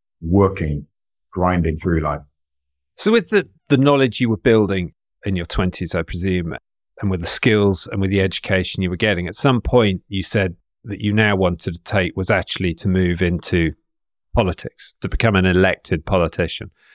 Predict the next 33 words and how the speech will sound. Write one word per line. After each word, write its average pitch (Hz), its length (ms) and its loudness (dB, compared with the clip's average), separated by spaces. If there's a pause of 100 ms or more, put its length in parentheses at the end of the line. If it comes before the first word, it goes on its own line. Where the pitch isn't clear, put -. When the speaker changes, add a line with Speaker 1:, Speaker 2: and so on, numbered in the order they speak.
(280)
Speaker 2:
How 170 680 0 (300)
does 120 160 2
somebody 110 680 2 (520)
start - 920 2
down 110 320 0
that 92 220 0
route 90 340 -4
once 113 260 -2
they've 110 240 0
decided 95 640 0 (380)
that's 95 300 -2
what 95 120 -2
they 104 100 0
want 98 240 -2
to - 80 -8
do? 104 160 0
I 85 60 -4
mean, 104 140 -2
in, 135 100 0 (180)
in 147 100 -2
a - 40 -2
practical - 520 -2
way, 110 160 0 (420)
how 147 420 -2
do 135 160 -2
you 107 440 -2 (400)
first - 500 2
get 107 280 0 (560)
elected 113 640 0
into 107 240 -2
a 92 40 -4
political 107 400 -2
role? 101 240 0